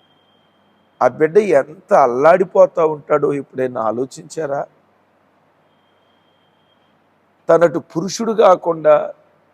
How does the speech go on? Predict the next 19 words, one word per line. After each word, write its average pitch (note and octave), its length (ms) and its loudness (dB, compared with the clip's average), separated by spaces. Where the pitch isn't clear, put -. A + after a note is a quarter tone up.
ఇటు D#3+ 160 -8
స్త్రీ E3+ 420 -8
కాకుండా, D3+ 720 -4
నపుంసకుడుగా G#3+ 920 -2
తాను D#3+ 320 -4
పుట్టినందుకు D3 840 -10
తన C#3+ 120 4
ప్రమేయం E3+ 560 -2
ఏమైనా F#3 400 -4
ఉందా? F3+ 360 -6
తన C3+ 160 4
ప్రమేయం F#3+ 540 4
వల్ల G#3 200 0
నపుంసకుడుగా F#3 840 -2
పుట్టాడా? D#3 580 -6
తానేమైనా G#3 580 2
దేవుని G3+ 400 4
నపుంసకుడుగా F#3 760 -4
పుట్టించమన్నాడా? E3+ 1040 -8